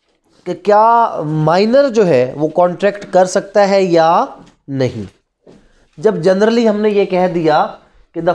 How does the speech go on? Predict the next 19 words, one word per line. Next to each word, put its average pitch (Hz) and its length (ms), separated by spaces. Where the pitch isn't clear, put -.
first 247 400
essential 202 640
element 160 440
to 170 80
be 196 200
a 196 100
competent 233 560
person, 170 480
वो 160 140
क्या 190 200
है? 185 200
Age 170 320
of 175 280
majority। 123 580
तो - 100
according 220 520
to 240 120
section 220 460
eleven, 160 440